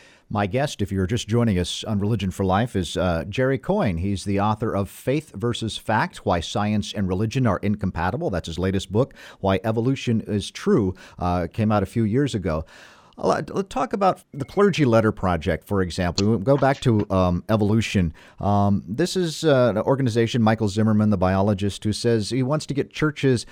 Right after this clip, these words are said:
kinda on the evolution team, and he feels that that's a, a good way to do it. So we have all these clergy signing this, uh, letter saying that, "Hey, evolution's great for us." Uh, what do you make of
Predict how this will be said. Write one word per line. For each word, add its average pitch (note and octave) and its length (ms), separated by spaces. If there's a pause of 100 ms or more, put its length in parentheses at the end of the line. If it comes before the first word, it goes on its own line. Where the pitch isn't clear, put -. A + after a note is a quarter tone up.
(180)
kinda B2+ 160
on A#2 140
the - 80
evolution A2 460
team, C#3 560 (200)
and G#2 280
he G2+ 40
feels A2 260
that G2 60
that's G#2+ 200
a, A2 100
a G#2 100
good G2+ 180
way G2+ 120
to F#2+ 100
do G2+ 160
it. G#2 100
So G#2 100
we G2 60
have G2 100
all G#2 100
these G2+ 160
clergy G2+ 460
signing G#2 540
this, - 380
uh, F2 240
letter F#2 320
saying F#2+ 340
that, F2+ 120
"Hey, F2+ 240
evolution's F#2 640
great F#2 340 (280)
for F2+ 120
us." E2 300 (300)
Uh, G2+ 220
what C3 340
do B3+ 80
you A3+ 120
make B2+ 640
of F2+ 460